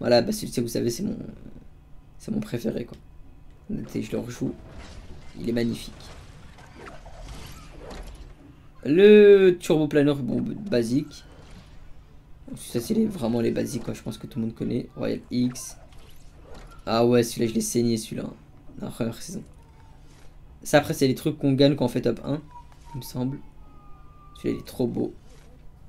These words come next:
Ah ouais, celui-ci, celui-ci, il était bon avec le truc des dragons, là. Vous avez fait la saison. L'arc-en-ciel.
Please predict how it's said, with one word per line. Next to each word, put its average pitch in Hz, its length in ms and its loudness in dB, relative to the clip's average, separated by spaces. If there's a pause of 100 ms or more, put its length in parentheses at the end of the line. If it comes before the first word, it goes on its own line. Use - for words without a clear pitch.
(240)
Ah 113 140 0
ouais, 117 120 4
celui-ci, - 380 -4
celui-ci, 123 380 -2
il 143 160 -4
était 123 160 0
bon 123 80 2
avec 110 160 0
le 107 60 -8
truc - 180 -10
des 123 100 2
dragons, 120 340 0
là. 135 200 0 (400)
Vous 113 100 -4
avez 110 120 4
fait - 100 -2
la 120 80 2
saison. 117 340 -2 (840)
L'arc-en-ciel. 151 920 2